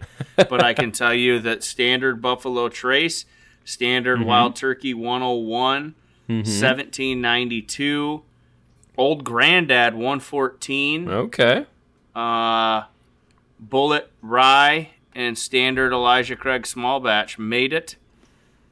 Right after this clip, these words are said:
Speaker 2: Those
Speaker 1: All
Speaker 2: weren't
Speaker 1: right.
Speaker 2: necessarily my top six, 'cause what we
Speaker 1: Mm-hmm.
Speaker 2: did is when some, when one makes it out of a bracket, or, like, when each
Speaker 1: Mm-hmm.
Speaker 2: one, I will rank 'em one through six, he'll rank 'em one
Speaker 1: Right.
Speaker 2: through six, and then we average our rankings together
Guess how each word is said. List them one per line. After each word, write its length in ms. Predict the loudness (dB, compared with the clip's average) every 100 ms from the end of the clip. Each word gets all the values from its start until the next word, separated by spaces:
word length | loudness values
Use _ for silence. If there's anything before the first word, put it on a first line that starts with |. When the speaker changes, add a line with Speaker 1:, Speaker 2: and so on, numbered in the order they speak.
| _
Speaker 2:
Those 220 | 0 0
Speaker 1:
All 60 | 2
Speaker 2:
weren't 120 | 2
Speaker 1:
right. 80 | 2
Speaker 2:
necessarily 1200 | 2 0 0 -6 -2 2 2 2 2 2 2 -2 -10
my 480 | -6 2 4 4 2
top 480 | -2 2 2 0 -6
six, 480 | -6 -4 -6 -12 -12 _ _
'cause 180 | -6 -4
what 120 | -2 -2
we 60 |
Speaker 1:
Mm-hmm. 80 | 0
Speaker 2:
did 280 | 4 4 2
is 280 | -2 -6 -6
when 180 | -6 -6
some, 300 | -4 -4 -2
when 240 | -4 -4
one 220 | 0 0 2
makes 240 | -2 -2
it 80 | 2
out 160 | 4
of 80 | 4
a 80 | -2
bracket, 480 | -2 2 2 0 -8
or, 100 | -6
like, 180 | -6 -8
when 100 | -8
each 200 | -4 -2
Speaker 1:
Mm-hmm. 160 | -2 0
Speaker 2:
one, 300 | 0 -2 -4 _ _ _ _ _ _
I 160 | 2 2
will 340 | 2 0 0
rank 300 | 2 0 0
'em 200 | -4 -4
one 280 | -2 -2 -4
through 200 | -8 -10
six, 420 | -6 -4 -4 -4
he'll 200 | -4 -4 -2
rank 240 | -2 -2
'em 120 | -4
one 140 | 0 2
Speaker 1:
Right. 120 | 0
Speaker 2:
through 100 | -2
six, 360 | -4 -4 -4 -4
and 60 |
then 60 | -4
we 120 | -4
average 420 | 0 2 2 -2 0
our 120 | 0
rankings 480 | 0 -2 -4 -10 -10
together 540 | -6 -4 -2 -2 -4